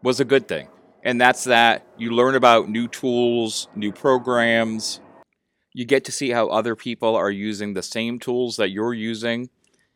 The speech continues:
You know, it's, it's exposure to new information, and that's a great thing.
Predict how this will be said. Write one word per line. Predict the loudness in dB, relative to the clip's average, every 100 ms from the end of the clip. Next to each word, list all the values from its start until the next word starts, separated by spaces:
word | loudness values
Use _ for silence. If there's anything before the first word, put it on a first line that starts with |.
| _
You | -4
know, | -2 -2
it's, | -4 -8
it's | -12 -10
exposure | -10 -8 -2 0 0 -2 -6
to | -6
new | -6 -6
information, | -6 -6 -4 -4 -6 -12
and | -10
that's | -10 -8
a | -8
great | -4 -2 -4 _
thing. | -4 -4 -6